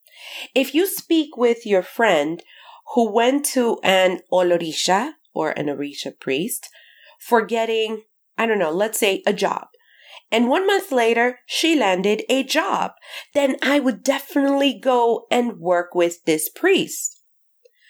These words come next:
Maybe you know someone who had a real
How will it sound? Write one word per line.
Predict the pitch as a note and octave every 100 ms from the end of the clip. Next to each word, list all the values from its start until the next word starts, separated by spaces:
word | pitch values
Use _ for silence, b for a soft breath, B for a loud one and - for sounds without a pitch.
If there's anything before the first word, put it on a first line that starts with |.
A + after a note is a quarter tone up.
| b b
Maybe | B3 C#4+ D#4
you | D4+
know | C4+ C4
someone | B3+ B3+ A#3+ A#3
who | A3+ A3+
had | A3+ A3 G#3 G3 G3
a | -
real | F#3+ F3+ A3+ A3+ G#3+ G3